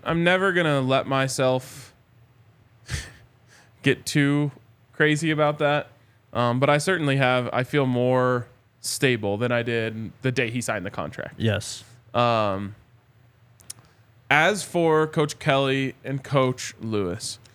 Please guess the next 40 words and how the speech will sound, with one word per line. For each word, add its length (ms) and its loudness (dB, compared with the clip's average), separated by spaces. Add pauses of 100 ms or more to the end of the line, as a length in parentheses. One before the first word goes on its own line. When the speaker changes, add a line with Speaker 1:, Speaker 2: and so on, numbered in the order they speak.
(240)
Speaker 1:
if 140 -2
those 240 2
guys 280 2
get 200 -2
hired 300 2
away, 340 0
it 60 -2
is 120 -4
a 80 0
great 500 -2 (140)
thing 540 -4
for 120 -12
C 200 -6 (840)
U. 60 -4
Um, 480 -2 (140)
because 300 0
one, 280 4
it 100 -2
means 240 -2
they 100 -2
were 100 -4
good, 260 -6 (460)
right? 260 0 (1160)
Coordinators 500 2
don't 160 2
get 140 0
hired 240 2
to 60 -12
be 120 -2
head 200 -2
coaches, 640 -6 (580)
uh, 380 0
off 220 -2
of 120 -8
bad 260 -2
teams. 420 -12 (340)
Just 180 -2
doesn't 220 0
happen. 400 -10
Speaker 2:
Mm-hmm. 320 0